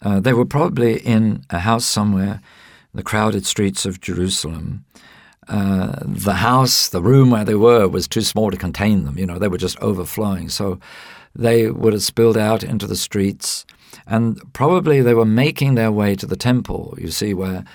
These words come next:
which would be the, the obvious place for them to go and praise God and worship God together.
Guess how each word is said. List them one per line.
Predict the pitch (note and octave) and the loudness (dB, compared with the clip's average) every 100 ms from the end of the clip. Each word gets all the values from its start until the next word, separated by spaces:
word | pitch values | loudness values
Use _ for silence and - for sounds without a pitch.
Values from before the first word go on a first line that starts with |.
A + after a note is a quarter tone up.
| - - _ | -20 -20 _
which | - A2+ G2+ | -8 -6 -4
would | G2 E2+ | -6 -8
be | G2 | -8
the, | F#2+ - _ | -10 -12 _
the | - - G2+ | -14 -8 -6
obvious | B2 A2 F#2+ | -6 -8 -10
place | - G2 F#2+ | -10 -10 -10
for | F#2+ | -10
them | F#2+ | -12
to | F#2+ | -6
go | G#2 G#2+ G#2 | -4 -2 -2
and | F#2 | -6
praise | D2 G#2+ G#2 G2 | -8 -6 -6 -6
God | G2+ G2 G2+ | -8 -6 -8
and | F2 E2 | -10 -8
worship | F#2+ - - | -8 -8 -12
God | G2 F#2 | -12 -12
together. | - F#2 F2 F2 | -14 -14 -12 -14